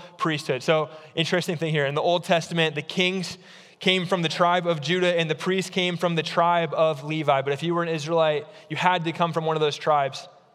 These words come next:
to even have one of those titles. You could, you couldn't have, and you could, definitely couldn't have both.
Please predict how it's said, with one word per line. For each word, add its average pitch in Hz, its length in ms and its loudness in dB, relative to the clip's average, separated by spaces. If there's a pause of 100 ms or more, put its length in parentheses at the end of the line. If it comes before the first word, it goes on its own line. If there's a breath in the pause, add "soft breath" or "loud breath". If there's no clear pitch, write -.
(300)
to 170 80 -6
even 190 200 2
have 180 120 4
one 170 140 2
of 160 40 8
those 147 120 4
titles. 131 180 2
You 143 80 -6
could, 180 220 0
you 170 80 -2
couldn't 185 220 -2
have, 160 300 2 (120)
and 165 100 -2
you 165 60 0
could, 170 100 -4
definitely 175 280 2
couldn't 165 240 -4
have 139 380 -2 (280 loud breath)
both. - 360 -4